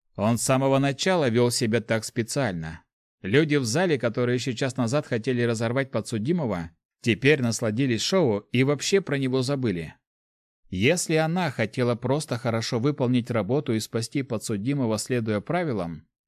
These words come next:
Шелби с самого начала учел еще и мнение людей, превратив этот суд в потешное зрелище.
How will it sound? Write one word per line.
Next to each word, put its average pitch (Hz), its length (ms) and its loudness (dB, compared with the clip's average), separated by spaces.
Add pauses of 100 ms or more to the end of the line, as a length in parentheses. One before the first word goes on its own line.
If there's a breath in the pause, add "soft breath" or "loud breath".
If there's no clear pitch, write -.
(180)
Шелби 143 380 2
с 120 60 -2
самого 113 320 2
начала 110 500 2
учел 160 400 0
еще 147 240 -2
и 131 80 4
мнение 123 460 0
людей, 143 420 0
превратив 107 640 -2
этот 95 300 -4
суд 160 180 -4
в - 40 -20
потешное 110 600 -2
зрелище. 87 640 -4